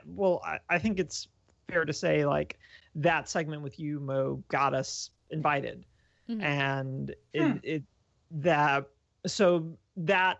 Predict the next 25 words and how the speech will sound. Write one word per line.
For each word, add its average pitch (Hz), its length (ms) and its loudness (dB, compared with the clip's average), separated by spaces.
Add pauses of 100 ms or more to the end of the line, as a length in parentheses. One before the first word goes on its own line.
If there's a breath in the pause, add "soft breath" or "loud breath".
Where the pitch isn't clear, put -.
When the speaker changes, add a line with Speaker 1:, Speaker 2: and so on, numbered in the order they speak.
Speaker 1:
whole 170 360 -6
conversation 147 680 -10
was 135 220 -10
really 139 400 -2
meaningful 147 720 -2
in 139 100 -2
terms 143 320 -4
of 139 220 0 (320)
being 170 260 6
given 147 720 2 (400 soft breath)
an 208 60 4
invitation 214 760 2
and, 151 760 0
uh, 135 300 -2
the 139 160 -2
privilege 160 480 2
of 139 80 0
being 147 200 2
able 135 200 2
to - 160 -6
go 139 640 4
and 135 640 0
attend 139 720 0 (380 loud breath)
and 139 220 2
listen, 147 540 0